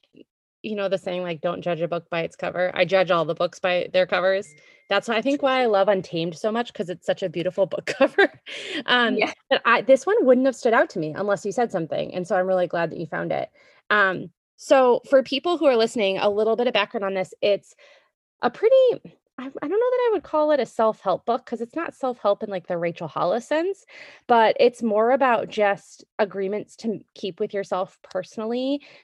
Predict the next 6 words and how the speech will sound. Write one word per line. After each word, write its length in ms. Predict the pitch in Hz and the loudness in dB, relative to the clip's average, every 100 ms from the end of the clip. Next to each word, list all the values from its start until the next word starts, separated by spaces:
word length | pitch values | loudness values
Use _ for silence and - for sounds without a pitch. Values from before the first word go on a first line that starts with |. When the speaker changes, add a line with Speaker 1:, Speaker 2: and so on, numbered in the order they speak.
| - | -16
Speaker 1:
to 760 | - 220 202 196 196 196 180 - | 0 2 4 2 0 0 -2 -4
lead 320 | 185 180 165 | -6 -6 -4
you 360 | 208 208 226 226 _ - | 0 2 2 -2 _ -12
through 480 | 196 185 180 170 170 _ _ | -6 -4 -4 -6 -10 _ _
life. 480 | - - - 415 _ - - _ - | -10 -4 -4 -4 _ -20 -20 _ -4
Um, 460 | 214 202 180 175 | -2 0 -2 -6